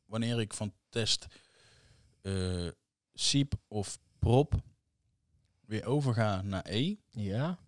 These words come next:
Speaker 1: is mijn libido
Speaker 2: Ja.
Speaker 1: diezelfde dag gelijk beter.
Speaker 2: Oké.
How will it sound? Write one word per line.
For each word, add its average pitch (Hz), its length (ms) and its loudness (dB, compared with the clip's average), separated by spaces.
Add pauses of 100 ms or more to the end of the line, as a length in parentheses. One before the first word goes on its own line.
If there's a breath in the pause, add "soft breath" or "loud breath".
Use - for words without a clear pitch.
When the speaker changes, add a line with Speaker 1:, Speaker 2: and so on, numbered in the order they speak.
(760)
Speaker 1:
is 104 140 -8
mijn 101 160 -2
libido 139 520 4 (580)
Speaker 2:
Ja. 127 440 -2 (580)
Speaker 1:
diezelfde 123 420 2
dag 123 420 0 (1200)
gelijk 117 340 0
beter. 95 360 0 (2750)
Speaker 2:
Oké. 147 400 2